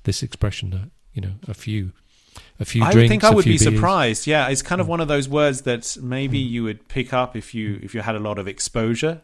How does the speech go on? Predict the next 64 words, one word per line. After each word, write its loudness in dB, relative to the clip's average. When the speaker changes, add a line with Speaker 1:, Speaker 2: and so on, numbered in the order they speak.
Speaker 2:
let's -6
say, -2
Speaker 1:
Maybe -2
you 0
Speaker 2:
uh, -2
Speaker 1:
lived 2
Speaker 2:
to 2
Speaker 1:
in 2
the 2
Speaker 2:
native 2
Speaker 1:
country 0
Speaker 2:
speakers. -6
Speaker 1:
for -8
a -8
while. -6
Speaker 2:
Yeah. 2
Speaker 1:
You -4
definitely -2
Speaker 2:
Um, 0
Speaker 1:
pick -4
that -4
up. -14
Mm. -12
Speaker 2:
Yeah, 2
you -4
would, -4
for -16
sure. -8
Speaker 1:
Mm. -6
Speaker 2:
Um, -4
but 0
it, -8
but -2
if -2
you're -2
kind -6
of -6
learning -2
English -6
in -8
a -8
more -8
sort -12
of, -14
Speaker 1:
Mm. -14
Speaker 2:
um, -14
formulaic -4
way, -6
let's -12
say, -6
then -6
Speaker 1:
Mm. -6
Speaker 2:
maybe -2
you -4
wouldn't -6
really -6
use -4
it -10
very -4
much. -6
And -6
I -4
certainly -2
haven't -4